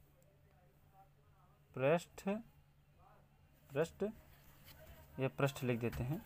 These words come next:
पृष्ठ बन जाता है। तो वह अवतल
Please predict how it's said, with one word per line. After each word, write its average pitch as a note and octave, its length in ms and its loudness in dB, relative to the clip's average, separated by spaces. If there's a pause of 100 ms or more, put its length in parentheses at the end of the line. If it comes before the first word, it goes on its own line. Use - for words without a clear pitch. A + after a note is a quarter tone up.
(440)
पृष्ठ E3 320 2 (1800)
बन D3+ 460 6 (1500)
जाता B2+ 680 10 (1300)
है। C3+ 180 6 (880)
तो F3 300 8 (1200)
वह D3 300 12 (2250)
अवतल C3 1000 12